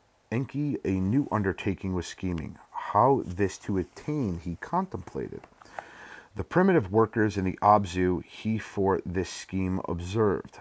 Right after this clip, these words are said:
The earthlings in the Eden, in the cities, and in the orchards he considered. What could for the tasks be made them suited? What by the life essence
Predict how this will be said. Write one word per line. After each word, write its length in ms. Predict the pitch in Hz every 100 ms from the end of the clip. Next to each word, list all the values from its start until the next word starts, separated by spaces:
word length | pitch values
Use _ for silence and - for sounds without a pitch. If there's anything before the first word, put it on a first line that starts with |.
| - -
The 120 | - -
earthlings 560 | 123 123 85 78 85
in 120 | 95 90
the 120 | -
Eden, 500 | 110 156 98 69 78 - _ _ _ _ -
in 140 | 101 95
the 80 |
cities, 720 | 80 - 180 185 92 71 90 - _ - _
and 120 | 92 92
in 80 |
the 120 | 90 -
orchards 560 | 131 143 - 90 82
he 160 | - 85
considered. 800 | - 92 - - 127 90 - - _ _ _ _ _ _ _ _ _ _ - - - - - - - - _ -
What 320 | 95 131 -
could 280 | - 143 110
for 140 | -
the 80 | 104
tasks 680 | - - 120 113 - - - -
be 140 | 95 98
made 600 | 98 95 95 95 90 - -
them 320 | - 98 90
suited? 600 | - - 208 147 - - - _ _ _ _ - - _ -
What 300 | 98 - 98
by 180 | 98
the 140 | 95 92
life 380 | 95 107 104 -
essence 560 | 95 - 95 90 -